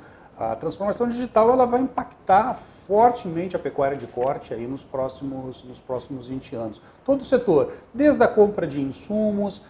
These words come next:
na, no gerenciamento dentro da fazenda, na distribuição tanto do, do, do, do produto, é,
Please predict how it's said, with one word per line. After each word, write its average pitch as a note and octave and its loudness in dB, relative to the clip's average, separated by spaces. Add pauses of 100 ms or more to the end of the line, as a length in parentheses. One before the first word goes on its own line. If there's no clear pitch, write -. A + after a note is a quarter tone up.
(200)
na, D#3+ 4
no F3 -4
gerenciamento F3 0
dentro D3+ -2
da C3+ 2
fazenda, F3 0 (240)
na F3 0
distribuição F3+ -2 (240)
tanto F3+ 2
do, D3+ -2
do, C#3 -4
do, C3+ -4
do B2 -12
produto, C#3 -2 (280)
é, B2+ 0